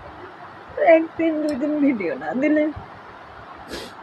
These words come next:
র্যাঙ্ক কমে যায়, ভিউ একদম ডাউন হয়, এমনিতে ভিউ ঠিক মতন হয় না। আশা নিয়ে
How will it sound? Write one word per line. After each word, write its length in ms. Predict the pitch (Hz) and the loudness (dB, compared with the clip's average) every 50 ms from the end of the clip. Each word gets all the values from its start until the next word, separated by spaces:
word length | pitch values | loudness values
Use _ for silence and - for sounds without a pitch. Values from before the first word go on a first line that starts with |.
| - - - 320 302 285 | -16 -2 2 6 10 10
র্যাঙ্ক 200 | 262 233 269 285 - | 10 10 8 4 4
কমে 220 | 311 285 226 202 208 226 | 4 4 4 2 2 2
যায়, 160 | 233 254 226 208 - - - - - - - - - - - - - - - - - - - - - | 4 4 4 2 -2 -10 -18 -20 -20 -20 -20 -20 -20 -20 -20 -18 -16 -14 -10 -8 -4 -4 -4 -2 2
ভিউ 160 | 220 269 294 254 262 294 | 4 6 8 10 10 10
একদম 260 | 302 254 - 320 294 262 247 | 10 8 6 6 6 8 8
ডাউন 180 | 247 226 226 233 233 226 | 8 8 8 6 6 4
হয়, 140 | 214 208 220 - - - - - - - - - - - - 494 - - - 294 | 2 -2 -6 -10 -14 -18 -18 -18 -18 -18 -16 -14 -12 -12 -10 -10 -12 -6 -2 0
এমনিতে 280 | 285 277 294 262 311 311 262 | 2 4 6 6 6 6 6
ভিউ 120 | 285 233 - - | 4 2 2 2
ঠিক 120 | - 277 254 247 | 2 2 4 2
মতন 220 | 247 226 247 247 233 | 2 2 2 2 2
হয় 140 | 214 208 214 214 | 2 2 2 0
না। 60 | 214 262 - - - - - - - - - - - - - - - - - - - - - - - - - - - - - - - - - - - - - - - - - - - - - - - - - - - - 494 523 - - - - - - - - - - 932 - - - 277 | -2 -4 -6 -10 -16 -18 -18 -18 -18 -18 -16 -16 -16 -16 -16 -16 -18 -18 -18 -16 -16 -14 -14 -14 -14 -16 -16 -16 -16 -16 -16 -16 -16 -18 -18 -18 -18 -18 -18 -18 -18 -18 -18 -20 -20 -20 -20 -20 -20 -20 -20 -18 -18 -18 -16 -16 -14 -14 -14 -14 -14 -16 -16 -16 -12 -10 -8 -8 -4 -2 0
আশা 160 | 311 302 320 - 233 | 2 4 4 4 4
নিয়ে 160 | 269 269 277 | 4 4 4